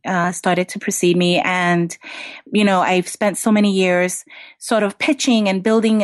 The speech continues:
uh, a brand and building relationships with people and kind of trying to get the word out of who I am. And I just came back from, from a conference,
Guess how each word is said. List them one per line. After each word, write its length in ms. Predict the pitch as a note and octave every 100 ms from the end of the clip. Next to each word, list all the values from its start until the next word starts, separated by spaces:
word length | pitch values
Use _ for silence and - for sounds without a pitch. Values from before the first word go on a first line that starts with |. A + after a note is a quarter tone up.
| -
uh, 280 | G3 F#3+ F3+
a 60 | F#3
brand 400 | A3+ G#3+ G#3 F#3
and 120 | F#3
building 360 | G#3 G3+ G3+
relationships 760 | F#3+ F#3 G3+ - G3 - F3+ -
with 80 | -
people 520 | - F#3+ G3 F3+ F#3 -
and 340 | F3+ F3 F3
kind 240 | - G#3+ G3+
of 100 | F#3
trying 280 | - G#3 G3
to 60 |
get 240 | G3 D3+ F#2+ - -
the 100 | G3
word 240 | F#3 F#3+
out 300 | F#3 F3+ F3+ -
of 160 | F#3 -
who 160 | G3+
I 100 | F#3+
am. 420 | F#3 F3 E3+ E3+ E3+ - - - -
And 400 | - G3 F#3+ F#3 -
I 180 | F#3+ F#3
just 240 | G#3+ G#3+
came 180 | A#3+ G#3
back 280 | F#3 F#3 -
from, 420 | F#3+ F3+ F3 - _ _ _ _ _ _ - -
from 220 | - G#3
a 40 |
conference, 720 | G3+ G#3 F#3+ - F#3 F3+ F3+